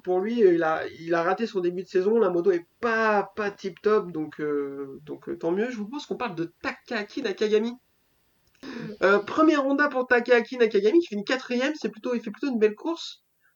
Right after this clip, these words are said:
Euh, aussi, euh, bon, euh, pff, on sait pas trop ce qui se passe. Euh, pour que ce soit lui le premier pilote Honda, euh, c'est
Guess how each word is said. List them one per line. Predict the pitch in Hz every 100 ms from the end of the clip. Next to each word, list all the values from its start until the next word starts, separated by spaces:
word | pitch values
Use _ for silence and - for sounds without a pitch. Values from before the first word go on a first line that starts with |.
| -
Euh, | 156 165 165
aussi, | 170 - 277 226
euh, | 175 160 156 151
bon, | 151 170 214
euh, | 151 143 143 143
pff, | 139 - - -
on | 160
sait | 180
pas | 220
trop | 226 285
ce |
qui | -
se | 214
passe. | 269 262
Euh, | 190 170 165
pour | 202
que | 202
ce | 220
soit | 233
lui | 226 262
le | 226 196
premier | 190 220 220
pilote | 208 196 196
Honda, | 208 226 233
euh, | 202 175
c'est | - 160 156